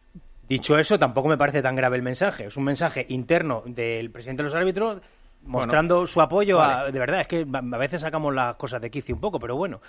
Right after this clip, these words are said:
Speaker 1: unos y otros, ¿eh? Todos.
Speaker 2: Tú estás dolido con este tema, ¿no?
Speaker 1: No, a mí es que este tema me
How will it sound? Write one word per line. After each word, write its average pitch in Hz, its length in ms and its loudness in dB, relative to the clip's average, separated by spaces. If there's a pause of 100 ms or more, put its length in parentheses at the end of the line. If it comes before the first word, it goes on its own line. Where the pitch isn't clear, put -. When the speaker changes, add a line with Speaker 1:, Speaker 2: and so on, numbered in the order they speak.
(220)
Speaker 1:
unos 190 300 4
y 151 60 2
otros, 123 260 -4
¿eh? 170 160 -10
Todos. 95 280 -10 (680)
Speaker 2:
Tú 139 100 -4
estás 143 180 -2
dolido 110 320 -6
con 98 100 -12
este 98 160 -16
tema, 92 200 -16
¿no? 120 120 -18
Speaker 1:
No, 175 460 2
a 123 80 0
mí 143 100 -4
es 147 80 -6
que - 100 -8
este 143 140 -6
tema 151 180 -4
me 110 580 -8